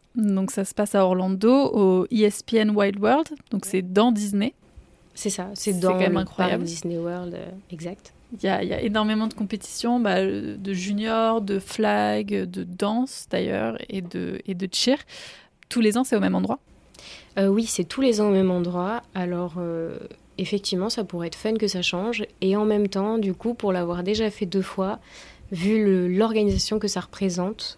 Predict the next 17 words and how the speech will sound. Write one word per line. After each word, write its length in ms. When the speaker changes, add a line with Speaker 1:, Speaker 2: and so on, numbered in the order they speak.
Speaker 2:
au 100
moins 300
là-bas, 300
c'est 160
calé, 320
c'est 180
rodé, 540
euh, 240
on 120
sait, 340
euh, 180
voilà, 240
on 60
a 80
nos 160
repères, 500
euh, 360